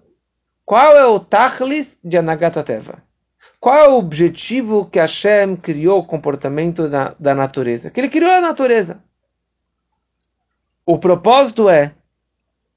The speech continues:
para revelar ou seja, como que Deus, ele consegue se investir dentro do mundo, dentro da existência do mundo, da, da limitação do mundo,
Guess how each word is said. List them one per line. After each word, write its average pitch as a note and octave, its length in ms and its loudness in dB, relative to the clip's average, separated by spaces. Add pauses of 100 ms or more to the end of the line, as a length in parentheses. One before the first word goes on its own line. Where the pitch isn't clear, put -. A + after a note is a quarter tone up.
(880)
para E3 260 4
revelar F3+ 920 2 (1300)
ou D#3+ 160 0
seja, C#3+ 460 0 (220)
como F3 240 0
que E3+ 140 -2
Deus, G3+ 480 0
ele G#3 160 0
consegue G#3 580 -2
se - 120 -8
investir F#3 800 -4
dentro F#3 720 0
do F3 140 0
mundo, D3+ 420 -6 (640)
dentro F#3+ 880 0 (160)
da G#3 180 2
existência G#3 840 0
do F#3 160 0
mundo, G#3 460 0
da, F3 160 0
da F3 200 2
limitação F3+ 800 0
do B3 100 -2
mundo, A#3+ 580 0